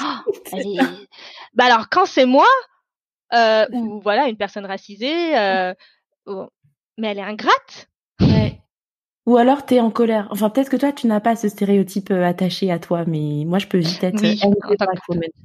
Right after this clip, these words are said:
Speaker 2: Mais je
Speaker 1: Ouais.
Speaker 2: m'en fous. Si je dois être en colère, je serai en colère. Franchement, c'est pas un souci.
Speaker 1: Non, puisque la colère, notre colère, là, elle est légitime, qu'elle soit dans le féminisme ou l'antiracisme, ou du coup, nous, on est dans l'intersection de deux.
Speaker 2: Mm.
Speaker 1: Euh,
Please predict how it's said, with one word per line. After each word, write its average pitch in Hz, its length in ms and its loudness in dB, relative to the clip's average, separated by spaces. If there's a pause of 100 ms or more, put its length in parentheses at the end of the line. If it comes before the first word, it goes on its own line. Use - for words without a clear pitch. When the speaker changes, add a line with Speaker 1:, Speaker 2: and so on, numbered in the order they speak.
(340)
Speaker 2:
Mais 180 100 4
je 165 80 2
Speaker 1:
Ouais. 185 60 4
Speaker 2:
m'en 180 80 4
fous. 170 220 -6 (120)
Si - 140 -6
je 175 200 -4
dois 175 160 6
être 175 180 0
en 180 80 6
colère, 180 340 2
je 175 120 2
serai 175 220 -6
en 165 100 2
colère. 165 340 -4
Franchement, 170 420 -4
c'est 180 140 -4
pas 170 100 0
un 165 120 -2
souci. - 340 -20 (320)
Speaker 1:
Non, 247 200 -2
puisque 220 240 -6
la 185 100 2
colère, 220 520 0
notre 202 440 -6
colère, 233 340 0
là, 180 260 -2
elle 196 180 -4
est 196 40 -2
légitime, 208 560 -4
qu'elle 185 180 -4
soit 196 160 -2
dans 196 100 -2
le 190 60 -6
féminisme 208 640 -2
ou 185 80 -2
l'antiracisme, 185 720 -2
ou 202 160 -2
du 180 140 -6
coup, 240 180 0
nous, 220 160 4
on 190 180 2
est 185 100 -2
dans 185 140 2
l'intersection 190 600 -6
de 180 160 -2
deux. 247 300 2 (380)
Speaker 2:
Mm. 214 60 0 (300)
Speaker 1:
Euh, 185 360 6